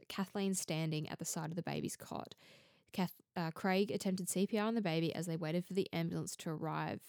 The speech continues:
Um, but after being rushed to hospital, Patrick was diagnosed with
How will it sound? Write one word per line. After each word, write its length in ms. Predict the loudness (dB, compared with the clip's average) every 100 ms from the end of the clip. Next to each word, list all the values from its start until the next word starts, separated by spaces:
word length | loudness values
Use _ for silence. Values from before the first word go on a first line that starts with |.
| -8
Um, 340 | -6 -4 -4 0
but 80 | 2
after 240 | 2 2
being 220 | 2 4
rushed 240 | 4 2 2
to 100 | 0
hospital, 460 | 0 0 2 2 0 -6 -4
Patrick 300 | -2 0 0
was 120 | 0
diagnosed 520 | 2 2 4 2 0
with 100 | -2